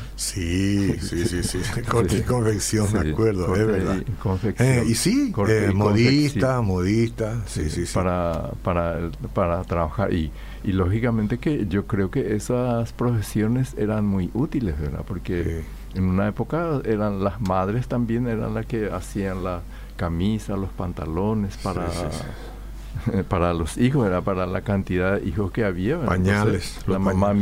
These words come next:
Speaker 2: misma se dedicaba a confeccionar.
Speaker 1: Mira, la
Speaker 2: Confec-,
Speaker 1: mujer es
Speaker 2: sí.
Speaker 1: espe-, espectacular, impresionante.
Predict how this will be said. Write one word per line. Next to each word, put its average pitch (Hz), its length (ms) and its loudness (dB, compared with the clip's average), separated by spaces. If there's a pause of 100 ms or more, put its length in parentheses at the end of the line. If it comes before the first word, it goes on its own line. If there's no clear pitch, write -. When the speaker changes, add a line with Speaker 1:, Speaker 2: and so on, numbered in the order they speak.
Speaker 2:
misma 117 220 2
se 139 140 -2
dedicaba 135 600 0 (260)
a 101 120 -2
confeccionar. 98 760 0 (440)
Speaker 1:
Mira, 90 280 0
la 92 140 2
Speaker 2:
Confec-, 90 40 2
Speaker 1:
mujer 87 340 2
es 85 160 2
Speaker 2:
sí. - 60 -2
Speaker 1:
espe-, 71 220 -2 (180)
espectacular, - 800 -6
impresionante. 85 880 0